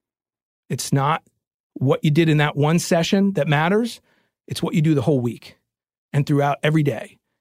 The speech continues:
and adding movement into your day, okay, and making better food choices. And if you feel bad that you got on a machine and you, you're not seeing s-, changes on the scale,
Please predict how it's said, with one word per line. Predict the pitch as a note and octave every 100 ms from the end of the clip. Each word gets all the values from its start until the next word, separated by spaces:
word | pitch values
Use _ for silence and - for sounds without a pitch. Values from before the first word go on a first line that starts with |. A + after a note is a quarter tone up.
| _
and | D3 C3
adding | - D3+ D#3 D3+
movement | D#3+ D3+ D#3
into | D3
your | C#3
day, | C3+ A#2+ - - _ _ _ -
okay, | B2 D3 C#3+
and | C#3+
making | D3+ D#3+ D#3
better | D#3 D3+
food | D3 D3+ C#3+
choices. | - C3 - - - - - -
And | D3
if | C3+
you | F#3
feel | - G#3
bad | F#3+ F#3+ F#3+ F#3 F3
that | D#3+
you | F#3
got | G3 F#3
on | F3+
a |
machine | E3+ D#3+ G3+ F#3+ F#3
and | F3 D3
you, | D3+ F3 F#3
you're | F#3+
not | F3 F#3
seeing | - G3 F3+
s-, | -
changes | - F#3+ F#3+ F3
on | E3+
the |
scale, | D3+ - F#3